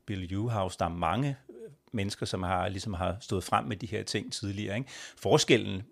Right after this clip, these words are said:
på det her nu, det er jo så, at det er en, som lige har været, været ansat i, øh, efterretningstjenesten, ikke? Og han har, man kan bekræfte, hvem han er, og han har en meget, meget høj troværdighed, så jeg tror sådan set,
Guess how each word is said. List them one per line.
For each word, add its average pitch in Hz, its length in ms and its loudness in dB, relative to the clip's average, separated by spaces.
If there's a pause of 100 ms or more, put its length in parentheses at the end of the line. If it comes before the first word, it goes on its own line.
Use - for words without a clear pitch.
(800)
på 123 80 2
det 110 140 4
her 107 140 6
nu, 98 200 0
det 113 180 2
er 98 80 4
jo 113 100 4
så, 101 180 4
at 87 160 0
det 101 80 -4
er 101 40 -4 (120)
en, 127 80 -6
som 101 220 -4
lige 151 400 2 (240)
har 104 240 6
været, 95 360 4 (200)
været 98 160 0
ansat 92 480 0
i, 90 280 -6
øh, 98 160 -6
efterretningstjenesten, 90 1000 -4
ikke? 110 140 -6 (280)
Og - 100 -2
han 104 120 0
har, 92 300 2
man 101 100 -4
kan - 120 -8
bekræfte, 117 520 4 (140)
hvem 110 220 4
han 113 180 0
er, 92 200 4 (420)
og 101 80 -2
han 101 100 0
har 95 140 4
en 101 120 0
meget, 95 180 6
meget 101 200 4
høj 98 160 4
troværdighed, 98 580 -2
så 104 120 -2
jeg 92 80 0
tror 107 220 0
sådan 107 120 -2
set, 107 200 -2